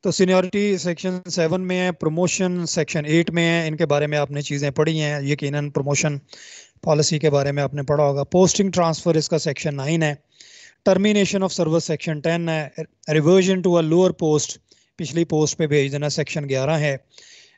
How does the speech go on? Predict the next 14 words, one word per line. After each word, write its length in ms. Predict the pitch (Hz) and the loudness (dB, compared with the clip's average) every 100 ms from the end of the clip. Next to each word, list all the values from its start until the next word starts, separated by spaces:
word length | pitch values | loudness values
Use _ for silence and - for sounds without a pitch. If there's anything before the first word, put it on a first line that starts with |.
| 156 | 0
retirement 580 | 156 170 170 185 196 190 | 2 4 4 2 0 -2
from 260 | 185 180 | -2 -2
service 380 | 165 156 156 151 | -2 0 0 0
section 240 | 165 - 156 | -4 -6 -6
बारह 280 | 131 135 | -4 0
है, 380 | 165 151 139 131 _ _ _ _ _ _ _ _ _ _ _ _ _ _ _ _ - | 0 0 -4 -10 _ _ _ _ _ _ _ _ _ _ _ _ _ _ _ _ -6
employment 640 | 160 156 165 175 196 185 | -4 2 4 4 2 0
after 300 | 180 - 170 | 0 0 -4
retirement 500 | 170 160 160 165 156 | 0 0 0 -4 -4
section 300 | 156 - 156 - | -6 -6 -8 -2
तेरह 260 | 143 160 | 2 2
है, 180 | 147 139 - _ _ _ - | 2 -4 -10 _ _ _ -2
conduct 420 | 165 175 185 - | 0 2 -2 -2
section 380 | 175 - 175 175 | -4 -2 -2 -2